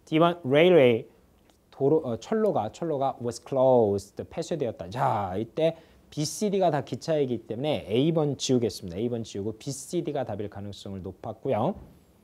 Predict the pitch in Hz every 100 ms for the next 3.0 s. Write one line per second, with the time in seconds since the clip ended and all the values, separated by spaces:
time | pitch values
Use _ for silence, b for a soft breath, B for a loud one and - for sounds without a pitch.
0 | - _ 98 104 - 156 156 113 120 123
1 | 113 104 - - 101 117 123 98 110 -
2 | 151 160 - 131 98 - 87 87 127 190